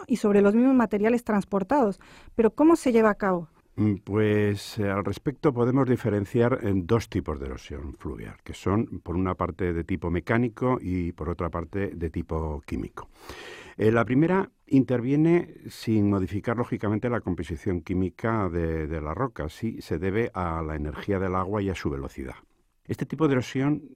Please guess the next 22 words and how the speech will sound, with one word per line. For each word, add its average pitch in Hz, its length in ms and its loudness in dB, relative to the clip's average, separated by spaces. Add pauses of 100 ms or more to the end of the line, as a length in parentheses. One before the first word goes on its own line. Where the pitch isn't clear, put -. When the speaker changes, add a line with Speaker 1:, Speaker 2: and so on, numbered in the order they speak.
(120)
Speaker 2:
sigue 127 400 -4
las 95 200 -4
mismas 117 360 -2
etapas 127 640 -4
en 101 140 -2
que 95 100 -8
se - 160 -8
divide 104 480 -4
en, 90 140 -4
de 87 80 -6
forma 101 280 -4
natural 101 300 0
el 82 80 -4
curso 78 300 -12
del 90 320 -6
río. 90 280 -6
O 69 100 -12
sea, 80 260 -8 (420)
hay 90 160 -2
una 90 160 0
primera 90 300 -4
etapa - 440 -6